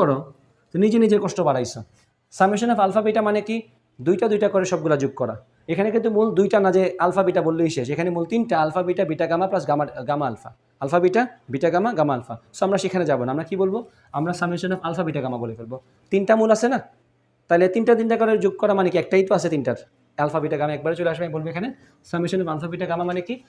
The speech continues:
এটা হবে এখানে অবশ্য alpha beta gamma, ওই এই আলফাকে আবার আলফা বলি নাই, এটা just সিম্বল হিসেবে আছে। So summation of alpha beta gamma কি হবে? মাইনাস বি by এ, তারপরে হচ্ছে সি by এ, তারপরে মাইনাস ডি by এ। সেখানে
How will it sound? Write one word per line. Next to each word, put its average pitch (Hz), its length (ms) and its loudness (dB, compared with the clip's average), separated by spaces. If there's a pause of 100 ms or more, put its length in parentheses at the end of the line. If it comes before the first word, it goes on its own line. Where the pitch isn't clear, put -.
(280)
এটা 151 160 -6
হবে 147 200 -2
এখানে 220 220 0
অবশ্য 233 140 0 (100)
alpha 190 220 2
beta 220 180 0
gamma, 208 220 0
ওই 196 60 0 (260)
এই 220 160 8
আলফাকে 202 340 2
আবার 196 160 6
আলফা 165 220 0
বলি 135 140 -2
নাই, 214 140 -2
এটা 180 140 -2
just - 160 -4 (600)
সিম্বল 190 300 0
হিসেবে 160 260 -2
আছে। - 140 -12 (480)
So - 120 -4
summation 214 300 2
of 226 80 4
alpha 202 180 -2
beta 226 180 0
gamma 208 220 2
কি 208 120 2
হবে? 208 140 0 (2000)
মাইনাস 185 380 4
বি 214 120 -2
by 214 80 6 (100)
এ, - 20 2 (400)
তারপরে 180 340 2
হচ্ছে 185 220 -2 (240)
সি 190 160 0
by 165 180 4
এ, - 100 0
তারপরে 170 260 2
মাইনাস 180 260 2
ডি 143 120 0
by 120 140 4
এ। - 20 -4 (100)
সেখানে 165 200 -2